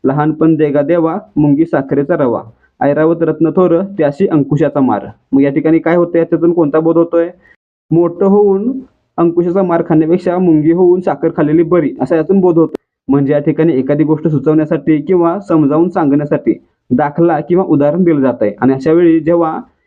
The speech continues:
एखादी गोष्ट समजावून सांगण्यासाठी दाखला किंवा उदाहरण दिलेलं असतं, तेव्हा त्या ठिकाणी दृष्टांत हा अलंकार होतो. ठीक आहे, म्हणजे आपलं उत्तर काय? पर्याय तीन, दृष्टांत.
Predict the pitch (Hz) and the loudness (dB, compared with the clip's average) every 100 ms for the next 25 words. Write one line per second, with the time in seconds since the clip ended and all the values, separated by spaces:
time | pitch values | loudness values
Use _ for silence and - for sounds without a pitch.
0 | _ 143 160 160 160 160 180 156 151 156 | _ -6 -2 0 0 -2 0 0 2 2
1 | 165 160 175 180 156 151 156 151 175 147 | 2 2 0 -2 -2 -2 -2 0 0 0
2 | 151 175 185 175 165 156 139 143 147 151 | 0 0 2 2 2 0 -2 0 0 -2
3 | 156 185 170 143 - 175 170 175 156 139 | -2 -2 -2 -4 -4 -4 -2 -2 0 0
4 | 131 139 - 160 - 175 185 143 139 139 | -2 -2 -2 -6 -4 -4 -2 0 0 0
5 | 143 139 170 165 190 - _ _ _ - | -2 -2 -4 -4 -6 -8 _ _ _ -4
6 | 139 135 139 156 214 175 - - 107 | 0 0 0 -2 0 -2 -4 -6 -6